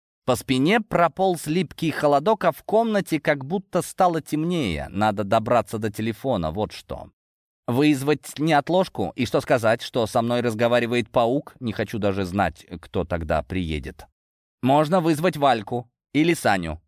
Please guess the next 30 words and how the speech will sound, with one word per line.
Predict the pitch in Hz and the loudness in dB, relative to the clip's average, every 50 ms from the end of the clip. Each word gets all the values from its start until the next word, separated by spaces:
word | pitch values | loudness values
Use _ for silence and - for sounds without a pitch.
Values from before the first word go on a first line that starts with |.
| _ _ - | _ _ -6
Саня | - 139 131 135 135 120 | 0 0 0 2 0 -2
всё-таки | - 139 123 - - - 127 | -2 -2 -4 -2 -2 -2 -2
доктор, | 113 120 104 92 - - 95 85 | 0 0 0 0 -2 -4 -4 -4
хоть | 85 - - 98 90 - - | -4 -4 -6 -6 -6 -6 -8
и | - 101 | -6 -6
стоматолог. | 90 - - 107 101 101 101 - - 85 76 65 - - - - _ _ _ _ _ _ _ _ - | -6 -6 -4 -2 0 0 0 0 -2 -4 -4 -6 -8 -12 -20 -20 _ _ _ _ _ _ _ _ -2
Прохор | - 123 123 117 - 135 123 | 2 2 2 2 2 0 0
несколько | 120 123 120 - - 123 110 - 123 | 0 0 -2 -2 -2 -2 0 2 2
раз | 123 120 110 | 2 2 2
глубоко | 104 117 120 113 120 113 - - 120 113 | 0 -2 0 0 0 0 0 0 0 0
вдохнул | 98 98 98 95 98 131 117 - - 127 131 131 131 139 139 - | -2 -2 -6 -2 2 2 2 0 -2 -4 -2 0 0 0 0 0
и | - 135 127 113 | 0 0 0 0
выдохнул | 98 101 127 127 120 127 120 - 139 135 135 143 | 0 0 0 0 0 0 -2 -2 -2 0 0 0
и | - - 135 123 | 0 0 0 0
решительно | 120 113 - - 143 127 - 139 127 127 131 | 0 -2 -2 -2 -2 -2 0 0 0 0 2
направился | 131 127 120 - 120 120 120 117 120 120 - - 127 | 2 2 2 2 2 2 2 2 0 -2 0 -2 -4
в | 110 - | -4 -6
сторону | - - - 131 120 117 113 117 117 117 | -8 -2 0 2 4 4 4 2 2 0
лестницы. | 120 120 104 - - 92 85 - - - 78 71 _ _ _ _ _ _ _ _ _ _ - | 2 2 0 0 -2 -8 -8 -8 -10 -14 -14 -16 _ _ _ _ _ _ _ _ _ _ -4
Подниматься | - 139 127 147 160 175 185 165 - 170 160 | -2 -2 0 2 2 4 2 2 2 -2 -2
вверх | 143 139 156 202 214 - - | -2 0 2 2 2 2 0
оказалось | 170 - 165 151 147 175 170 170 156 - 156 | 0 0 0 2 4 2 2 2 0 -2 0
немного | 160 156 160 170 170 160 175 170 | 0 0 2 2 2 0 0 -2
проще, | - 180 175 175 139 113 - - - 104 | 0 2 2 2 2 0 -2 -4 -6 -6
только | 90 - 123 120 120 110 - 131 120 110 | -4 0 0 0 0 -2 -2 -2 -2 -2
что-то | - - 127 117 - 127 | -2 -2 -2 0 0 0
липкое | 123 139 156 143 - - - 110 107 101 | 0 2 0 0 -2 -2 -2 0 0 0
цеплялось | 95 - 117 107 - 120 117 110 104 104 98 - | 0 -2 -6 -4 0 2 2 2 2 2 0 -4
к | - - - | -6 -6 -4
ногам. | 123 123 123 123 123 110 85 73 - - | 0 0 0 2 2 2 0 0 -4 -12